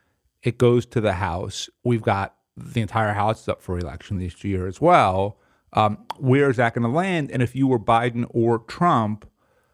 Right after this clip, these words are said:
should you be working on the House races in anticipation of this or not? And so that was kind of the original, uh, genesis of, of, of asking you to come on the show.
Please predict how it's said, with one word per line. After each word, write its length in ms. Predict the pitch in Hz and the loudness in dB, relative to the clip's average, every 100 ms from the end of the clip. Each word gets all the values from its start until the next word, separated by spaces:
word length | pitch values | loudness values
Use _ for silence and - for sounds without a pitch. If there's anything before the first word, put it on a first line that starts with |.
| _ _ | _ _
should 440 | - - 160 123 | -6 2 2 2
you 180 | 120 131 | 0 0
be 640 | 107 120 113 107 104 104 - | 2 0 0 -2 -2 -4 -6
working 600 | 131 107 117 127 131 110 | -4 2 2 0 -2 0
on 160 | 107 | 0
the 80 | 101 | -2
House 360 | 85 104 101 - | -2 -2 -2 -2
races 500 | 101 92 - 98 107 | -2 -2 -6 -8 -8
in 100 | 101 | -8
anticipation 680 | 92 101 - 107 98 101 - | -8 -10 -4 -2 -2 -8 -4
of 240 | 113 87 | -4 -4
this 320 | 87 92 - - | -8 -8 -10 -14
or 240 | - 110 95 | -6 -4 -4
not? 520 | 90 90 - - _ _ - - | -6 -8 -12 -20 _ _ -20 -6
And 120 | 131 135 | -2 2
so 60 | |
that 300 | 160 202 233 | 4 4 4
was 160 | 220 - | 0 0
kind 260 | - 165 | 0 2
of 60 | 143 | 2
the 120 | 123 | 2
original, 1000 | 110 107 117 104 117 101 101 101 95 92 _ _ - _ | 2 0 0 0 2 4 4 2 0 -6 _ _ -20 _
uh, 240 | 117 104 110 | -2 -2 -2
genesis 720 | - 123 104 101 104 90 - | 0 0 0 -6 -8 -6 -4
of, 180 | 101 92 | -4 -4
of, 260 | 107 101 - | -4 -4 -4
of 100 | 104 | -4
asking 320 | 98 98 - | -2 -2 -2
you 60 | 107 | -6
to 60 | 98 | -4
come 220 | - 98 | -4 -2
on 220 | 95 92 | -2 -6
the 80 | 92 | -8
show. 540 | - 117 101 92 92 | -2 0 0 -2 -8